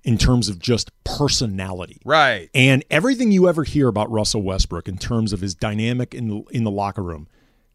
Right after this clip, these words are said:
Speaker 1: he may not be the easiest guy in the world to play with, but he is ride or die
Speaker 2: Yeah.
Speaker 1: with his teammates.
Speaker 2: I, I feel
Speaker 1: And
Speaker 2: like,
Speaker 1: for his teammates.
Speaker 2: You know what I can't stand more than, like, guys like Russell Westbrook? I can't stand reluctant giants. You're a giant, man. Act like it. Be that guy.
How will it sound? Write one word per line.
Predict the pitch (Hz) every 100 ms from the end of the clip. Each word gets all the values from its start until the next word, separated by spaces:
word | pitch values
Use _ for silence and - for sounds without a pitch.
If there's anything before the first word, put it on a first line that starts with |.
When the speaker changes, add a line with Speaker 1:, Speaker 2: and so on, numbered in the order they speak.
| -
Speaker 1:
he | 143
may | 175
not | 262 262
be | 202
the | 170 - 135
easiest | 156 151 139
guy | 147 135
in |
the | 123
world | 107 113 117 95
to |
play | - 101 120
with, | 139 -
but | 117
he | - 156
is | 113
ride | 95 117 139
or | 139
die | 113 113
Speaker 2:
Yeah. | 113
Speaker 1:
with | 156
his | -
teammates. | - 101 80 - -
Speaker 2:
I, | - - - 240
I |
feel | 240 285
Speaker 1:
And | 151 -
Speaker 2:
like, | 208
Speaker 1:
for | 233 139
his | -
teammates. | 123 90 -
Speaker 2:
You | 220
know | 302
what | 285
I | 247
can't | 254 233
stand | - 220 190
more | 196
than, | 190 180 143 -
like, | 151 139
guys | 143 156 151
like | 131
Russell | 139 135 127
Westbrook? | 117 - 80 -
I | 139
can't | 190 190
stand | - 170 143
reluctant | 127 131 - 131
giants. | 104 120 107 73 - - _ _ _ _ _ _
You're | 427 339
a |
giant, | 170 311 269 180 117
man. | 156 226 277
Act | 302 -
like | 170 139 117
it. | 98 - _ _ _ 156
Be | 285 320
that | 285 262 214
guy. | 254 247 139 90 87